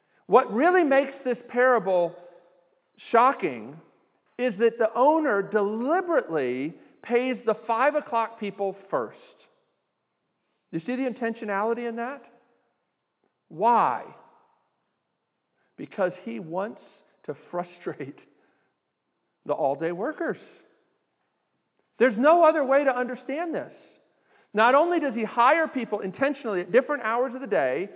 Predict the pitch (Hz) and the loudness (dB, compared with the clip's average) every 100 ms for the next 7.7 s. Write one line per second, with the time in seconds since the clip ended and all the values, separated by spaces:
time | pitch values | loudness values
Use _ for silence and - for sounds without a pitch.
0 | - - _ _ - - 320 339 311 320 | -20 -20 _ _ -2 2 4 4 2 -2
1 | 285 - 277 190 165 190 - - 220 220 | -4 -4 -2 -2 -4 -8 -14 -2 0 2
2 | 285 330 320 330 262 262 - - 320 320 | 2 2 0 -2 -4 -4 -6 -4 -2 2
3 | 214 160 180 - - - 214 - 277 294 | 4 4 0 -4 -12 4 4 6 6 6
4 | 320 277 277 277 277 269 339 277 196 170 | 4 4 6 4 4 6 8 8 6 2
5 | 180 - - - - 180 208 202 185 190 | -4 -8 -20 -20 -2 4 4 4 -6 -6
6 | 175 117 110 - _ _ _ 170 196 208 | -6 -8 -14 -20 _ _ _ -4 -2 -2
7 | 202 - 285 294 220 175 196 | -8 0 2 4 2 -2 -6